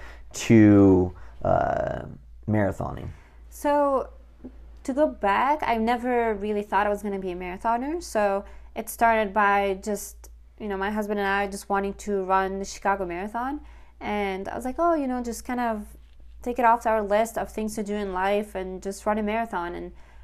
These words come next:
Speaker 2: I don't think we both, like, or I thought about what I should eat at that time. And so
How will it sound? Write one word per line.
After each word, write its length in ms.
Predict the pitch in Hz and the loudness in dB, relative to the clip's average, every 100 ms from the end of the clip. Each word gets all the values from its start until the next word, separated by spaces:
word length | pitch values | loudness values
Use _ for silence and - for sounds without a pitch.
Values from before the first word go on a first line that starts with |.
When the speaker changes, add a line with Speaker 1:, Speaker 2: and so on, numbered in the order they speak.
| - | -8
Speaker 2:
I 60 | 233 | -2
don't 160 | 302 | 0
think 220 | 311 277 | 0 -2
we 160 | 214 220 | -2 -4
both, 460 | 185 196 208 214 - | 0 2 2 0 -6
like, 160 | 208 208 | -4 -2
or 240 | - 202 - | 0 2 4
I 220 | 202 214 | 2 2
thought 300 | 214 190 190 | 2 4 4
about 440 | 190 180 175 - - | 4 2 2 0 -6
what 220 | 185 180 | -2 -2
I 80 | 190 | -2
should 260 | - 185 | -6 -8
eat 260 | - 185 185 | -8 -6 -6
at 80 | 180 | -4
that 160 | 185 - | -4 -2
time. 420 | 180 180 180 175 | -2 -2 -2 -6
And 340 | 165 156 202 - - - - - | -8 -10 -12 -14 -18 -20 -20 -8
so 460 | - 233 220 208 | 2 4 4 0